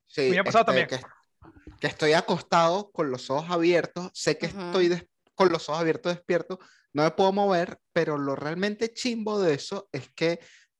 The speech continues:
Speaker 1: tú sientes, porque yo duermo todo oscuro, yo nunca duermo
Speaker 3: Ajá.
Speaker 1: con luces, y tú sientes que o ves una silueta en el, en la habitación, y tú, en, a lo mejor puede ser que sea una silla con una ropa encima, pero tú en ese momento crees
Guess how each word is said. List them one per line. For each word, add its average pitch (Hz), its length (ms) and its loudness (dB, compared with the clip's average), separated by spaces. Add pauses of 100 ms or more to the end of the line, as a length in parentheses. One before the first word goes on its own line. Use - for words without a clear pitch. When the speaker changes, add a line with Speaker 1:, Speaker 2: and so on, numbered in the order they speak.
(420)
Speaker 1:
tú 196 120 4
sientes, 190 420 2
porque 143 280 -4
yo 131 120 2
duermo 151 320 -2
todo 165 160 -4
oscuro, 160 580 -4 (360)
yo 139 100 4
nunca 147 280 0
duermo 165 280 4
Speaker 3:
Ajá. 175 100 -2
Speaker 1:
con 127 140 0
luces, 151 380 -4 (560)
y 151 160 -2
tú 160 200 0
sientes 190 560 0
que 165 280 2
o 139 140 4
ves 196 560 2
una 147 200 -2
silueta 185 800 0
en 147 140 0
el, 131 280 -2
en 127 220 -6
la 117 60 0
habitación, 165 760 -4 (320)
y - 100 -16
tú, 156 320 -2
en, 180 200 -2 (120)
a 160 80 4
lo 160 120 6
mejor 160 360 0
puede 214 160 4
ser 220 180 -4
que 226 100 -2
sea 220 140 -6
una 208 140 -4
silla 214 320 -2
con 165 120 -4
una 151 120 0
ropa 180 260 -2
encima, 147 480 -4 (280)
pero 139 180 2
tú 151 100 2
en 156 80 2
ese 196 160 0
momento 196 680 -2
crees 233 720 0